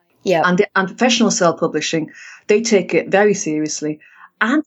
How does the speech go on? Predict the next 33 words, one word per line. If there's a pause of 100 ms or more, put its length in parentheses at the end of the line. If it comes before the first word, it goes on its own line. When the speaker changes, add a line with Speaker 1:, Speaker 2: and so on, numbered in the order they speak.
(120)
Speaker 2:
do
you
know
what?
Readers
are
jolly
smart
these
days. (800)
They're
extremely
smart. (540)
Anyone
who
underestimates
a
reader
is (160)
making
a
huge
mistake. (340)
I'm
a
Speaker 1:
Absolutely.
Speaker 2:
reader,
you're
a
reader. (540)
We
love
reading.